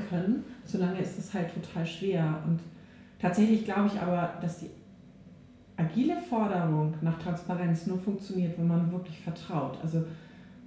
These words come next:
ähm, Trust und T-, Transparency liegen sehr, sehr dicht beieinander. Und das ist halt ein Vertrauen in zwei Richtungen. Also da muss ich auch Mitarbeitern vertrauen, dass sie mit,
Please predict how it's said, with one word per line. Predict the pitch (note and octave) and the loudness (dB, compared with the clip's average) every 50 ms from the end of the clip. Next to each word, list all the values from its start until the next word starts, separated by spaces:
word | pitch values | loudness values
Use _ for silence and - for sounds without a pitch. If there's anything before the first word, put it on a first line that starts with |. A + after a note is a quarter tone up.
| - - - - - | -20 -20 -20 -2 4
ähm, | E3+ D#3+ D#3+ E3 E3 D#3+ D#3+ D#3+ D#3+ D#3+ D#3+ - - - - - - | 6 6 6 6 6 4 4 4 2 0 -4 -10 -14 -18 -20 -20 -20
Trust | - - G#3+ G#3+ A3 - - - | -8 -2 0 0 0 0 -2 -6
und | - F3+ F3 - - - - - | -4 -4 -4 -4 -6 -12 -16 -10
T-, | - G3+ F#3 - - - - - | -6 -6 -6 -6 -6 -12 -16 -8
Transparency | - F3+ F3+ - - - G3+ G#3 G#3 G#3 G3+ - - - | -4 -2 -2 -2 -2 0 2 4 6 6 6 4 0 -2
liegen | F#3+ F#3 F#3 F#3 F3+ E3+ | 0 0 2 4 4 4
sehr, | E3 F3 F#3 F#3 F#3 F3+ F3 | 4 6 6 6 6 6 4
sehr | F3 E3+ E3+ | 4 2 2
dicht | E3+ E3+ F3 E3 - - - | 2 2 0 -2 -4 -6 -4
beieinander. | - D#3+ E3+ F3+ F3+ F#3 F#3+ G3+ G#3 G3+ G#3 A3+ B3+ F#4 F#4+ - - - - - - - - - - - - | 0 0 0 0 0 0 4 4 6 6 6 4 2 0 -4 -8 -14 -18 -18 -20 -20 -20 -20 -20 -20 -12 -6
Und | - F#3 F#3+ F#3+ F#3 - - - - - - - - - - | -4 -2 -2 -2 -4 -4 -8 -12 -16 -20 -20 -20 -20 -4 0
das | E3+ E3 - | 0 0 0
ist | - E3 - - - | 0 -4 -4 -4 -2
halt | F3 D#3+ - - | -2 0 0 0
ein | E3 | -2
Vertrauen | - - E3+ E3 - - G3+ F#3+ F#3 F3 E3 | 0 0 -2 -2 -2 -4 -4 0 2 4 4
in | E3+ E3 | 4 2
zwei | - - - F#3+ F#3 F3 E3+ D#3+ | 0 -4 -2 0 2 4 4 4
Richtungen. | D3+ C#3+ - - - - - - - - - - - - - - - - | 2 0 -4 -8 -10 -10 -8 -8 -6 -8 -8 -12 -16 -20 -20 -20 -6 2
Also | E3 D#3+ D3+ D3+ - - - - - D#3+ - | 4 4 4 4 0 -4 -6 -6 -6 -6 -2
da | - F3 F3 | 0 2 2
muss | F3+ F#3+ G3+ - | 2 2 2 2
ich | G#3+ - - - | 2 0 2 -2
auch | E3 D#3+ - | -2 0 4
Mitarbeitern | F3+ G#3 - - - F3+ E3+ E3 D#3+ D#3+ D#3 D#3+ E3 D#3+ | 6 6 4 4 0 0 2 2 2 4 4 4 2 2
vertrauen, | - E3+ E3 - - - F3 E3 D#3+ D#3+ D#3+ | 2 -2 -6 -6 -4 0 2 4 6 6 6
dass | E3 E3 - | 4 2 0
sie | E3 E3 | 2 4
mit, | E3 E3 E3 | 4 4 4